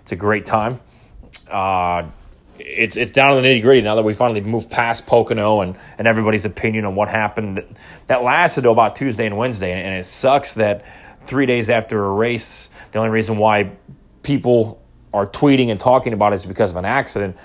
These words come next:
But at the end of the day, um,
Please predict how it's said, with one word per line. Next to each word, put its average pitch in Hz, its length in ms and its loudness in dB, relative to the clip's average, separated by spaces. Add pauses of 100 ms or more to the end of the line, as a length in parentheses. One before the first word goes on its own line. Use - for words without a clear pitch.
(320)
But 123 480 4 (240)
at 107 200 -4
the 120 120 0
end 131 100 2
of 110 80 -2
the 98 60 -2
day, 104 540 4 (400)
um, 87 520 -2